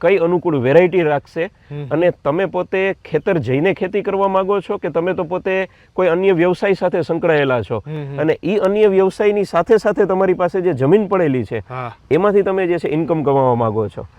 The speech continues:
Speaker 2: ઓકે.
Speaker 1: તો એ પણ થઈ શકે. રફ એન્ડ ટફ વેરાયટી વાવો,
Speaker 2: હા.
Speaker 1: ખેતરે જે છે ખાલી વ્યક્તિ રાખો, પાણી, ન્યુટ્રિશન આપતા રહીએ,
Speaker 2: ઓકે.
Speaker 1: એટલે બાંબુ દિવસે ને રાતે વધતું રહીએ.
Speaker 2: વધતું રહીએ.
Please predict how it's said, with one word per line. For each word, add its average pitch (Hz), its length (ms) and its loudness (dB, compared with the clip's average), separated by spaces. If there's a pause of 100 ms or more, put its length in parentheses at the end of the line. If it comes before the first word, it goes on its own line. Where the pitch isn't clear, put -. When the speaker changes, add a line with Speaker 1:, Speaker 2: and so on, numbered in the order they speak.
Speaker 2:
ઓકે. 131 140 -10
Speaker 1:
તો 165 100 2
એ 175 120 4
પણ 202 200 2
થઈ 185 140 2
શકે. 156 260 -2
રફ 139 180 0
એન્ડ 170 100 -2
ટફ 165 160 0
વેરાયટી 175 320 2
વાવો, 185 340 2 (180)
Speaker 2:
હા. 139 200 -8
Speaker 1:
ખેતરે 175 300 0
જે 170 120 0
છે 175 80 -6
ખાલી 170 240 0
વ્યક્તિ 147 440 2
રાખો, 180 420 0
પાણી, 170 320 2
ન્યુટ્રિશન 170 520 -2
આપતા 185 280 2
રહીએ, 131 240 2 (200)
Speaker 2:
ઓકે. 135 120 -8
Speaker 1:
એટલે 151 120 0
બાંબુ 175 460 4
દિવસે 170 380 2
ને 165 60 0
રાતે 160 220 2
વધતું 151 380 -2
રહીએ. 101 240 -10
Speaker 2:
વધતું 135 380 -10
રહીએ. 120 120 -12